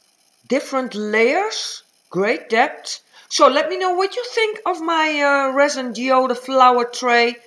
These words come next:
Uh, don't forget to give me a thumbs up. If you haven't subscribed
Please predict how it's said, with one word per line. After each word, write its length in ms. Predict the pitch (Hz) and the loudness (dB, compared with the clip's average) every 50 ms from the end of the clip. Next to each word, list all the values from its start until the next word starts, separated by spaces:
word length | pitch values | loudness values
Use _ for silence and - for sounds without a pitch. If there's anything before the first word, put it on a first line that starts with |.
| _ _ _ _ _ _ _ _ _ _ _ _ - | _ _ _ _ _ _ _ _ _ _ _ _ -4
Uh, 360 | - 233 233 233 233 233 226 | -2 0 2 2 2 0 0
don't 260 | 190 233 233 240 233 | 2 2 2 2 0
forget 280 | 233 208 185 226 220 220 | -2 -4 -4 -4 -4 -4
to 60 | 196 | -2
give 200 | 190 220 214 175 | -2 -2 0 -2
me 160 | 208 208 202 | -4 -4 -4
a 60 | 196 190 | -4 -4
thumbs 360 | 196 - 208 202 202 190 - | -4 -4 -4 -4 -4 -4 -4
up. 220 | 240 285 311 - - | -4 -4 -4 -8 -10
If 160 | 285 277 - | -12 -12 -10
you 120 | 240 233 226 | -8 -6 -4
haven't 280 | 226 240 240 220 202 | -4 -6 -6 -8 -14
subscribed 880 | - - 233 233 - - - 269 277 285 294 302 311 311 311 - - | -12 -10 -10 -10 -12 -10 -6 -4 -2 0 0 0 -2 -4 -6 -10 -14